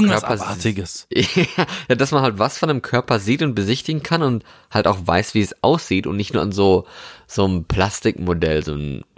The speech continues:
Speaker 2: wie man, wie man das in der Schule kennt, ne? Wo da so ein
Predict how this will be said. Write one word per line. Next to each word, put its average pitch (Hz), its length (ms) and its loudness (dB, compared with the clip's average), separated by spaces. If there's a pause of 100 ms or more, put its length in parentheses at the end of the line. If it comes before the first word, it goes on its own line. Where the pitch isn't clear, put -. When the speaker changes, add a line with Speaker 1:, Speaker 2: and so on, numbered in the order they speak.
(120)
Speaker 2:
wie 87 220 -2
man, 82 180 -2
wie 101 120 4
man 98 120 4
das 92 140 0
in 87 60 -2
der 80 80 0
Schule 120 380 2
kennt, - 400 -6
ne? 104 220 -2 (240)
Wo 85 80 -8
da 82 160 0
so 87 160 -2
ein 85 140 -6